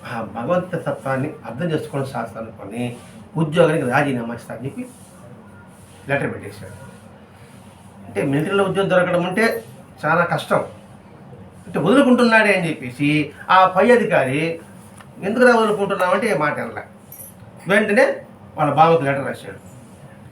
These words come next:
లెటర్ రాస్తేనే అప్పటికే తాజుద్దీన్ బాబా పూర్తిగా ఆధ్యాత్మికతలో మునిగిపోయినాడు. ఏదో ఎట్లా అంటే అసలు పరిస్థితి, ఏదో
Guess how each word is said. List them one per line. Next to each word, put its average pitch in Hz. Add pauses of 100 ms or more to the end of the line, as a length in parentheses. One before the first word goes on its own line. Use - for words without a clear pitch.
(580)
లెటర్ 269
రాస్తేనే 196 (200)
అప్పటికే 233
తాజుద్దీన్ 185
బాబా 175
పూర్తిగా 160
ఆధ్యాత్మికతలో 147
మునిగిపోయినాడు. 151 (1120)
ఏదో 254 (320)
ఎట్లా 294
అంటే 247
అసలు 165
పరిస్థితి, 151 (380)
ఏదో 170